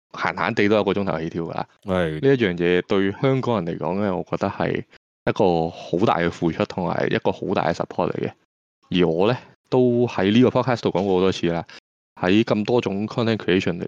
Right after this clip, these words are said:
Speaker 1: 嚟講呢，呢一個呢，係其中一個我最 enjoy 嘅方向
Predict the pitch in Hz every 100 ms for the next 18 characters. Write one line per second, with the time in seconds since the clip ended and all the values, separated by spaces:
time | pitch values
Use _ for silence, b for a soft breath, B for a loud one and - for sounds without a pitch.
0 | - - 85 90 101 107 _ 131 127 135
1 | - 92 87 95 - 95 - - 87 107
2 | 107 90 90 92 - 92 - 92 92 90
3 | - - - 95 92